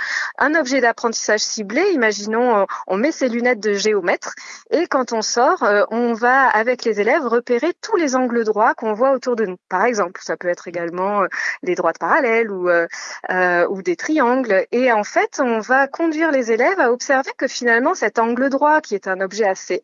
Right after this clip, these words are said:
abstrait au niveau, euh, du savoir, euh, on sait jamais comment positionner son équerre, et ben là, d'un coup, ça devient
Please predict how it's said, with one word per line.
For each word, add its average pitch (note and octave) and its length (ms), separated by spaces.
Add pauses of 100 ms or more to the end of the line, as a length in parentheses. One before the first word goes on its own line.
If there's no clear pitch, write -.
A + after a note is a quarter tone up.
abstrait E4 640
au C4 100
niveau, G#3 400
euh, F#3+ 140
du F#3 160
savoir, A3+ 560 (400)
euh, F#3 380
on G#3 80
sait A#3 160
jamais F3 260
comment F3 300
positionner C4 500
son C4+ 180
équerre, D#4 540
et A#3 80
ben A#3 180
là, D#4+ 220 (460)
d'un C#4 260
coup, F#4+ 300
ça B3+ 200
devient D4 480